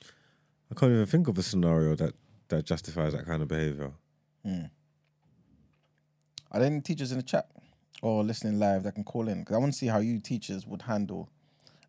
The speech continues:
Speaker 2: um, a situation like this. Let's just say you heard your colleague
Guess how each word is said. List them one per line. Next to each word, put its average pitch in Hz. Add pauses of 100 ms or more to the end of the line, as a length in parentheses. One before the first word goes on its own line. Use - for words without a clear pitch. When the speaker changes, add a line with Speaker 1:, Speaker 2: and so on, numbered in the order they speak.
(120)
Speaker 2:
um, 90 (220)
a -
situation 98
like 67
this. -
Let's 120
just -
say 107
you 104
heard 101
your 90
colleague 104